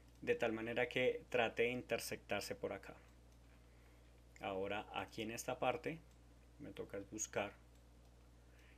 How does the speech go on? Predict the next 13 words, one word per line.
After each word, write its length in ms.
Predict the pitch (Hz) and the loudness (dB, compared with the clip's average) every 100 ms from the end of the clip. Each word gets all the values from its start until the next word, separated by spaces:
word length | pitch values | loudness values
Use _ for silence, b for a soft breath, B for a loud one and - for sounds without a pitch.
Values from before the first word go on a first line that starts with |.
| b - | b -12
esta 300 | 117 - - | -8 -6 -6
parte 240 | 110 - | -6 -4
de 60 | 107 | -4
acá. 220 | - - 139 | -2 -2 -2
Yo 140 | 117 - | -6 -4
creo 200 | 110 104 | -4 -2
que 200 | 117 113 | -2 0
se 120 | 120 | -2
intersectan 720 | 113 113 107 107 101 104 104 | -2 -4 -4 -6 -8 -6 -4
bastante 520 | 107 110 104 98 - | -4 -4 -6 -6 -6
entre 240 | 101 - 110 | -8 -4 -4
las 240 | 98 90 | -4 -6
dos. 400 | 98 95 - - | -6 -6 -8 -12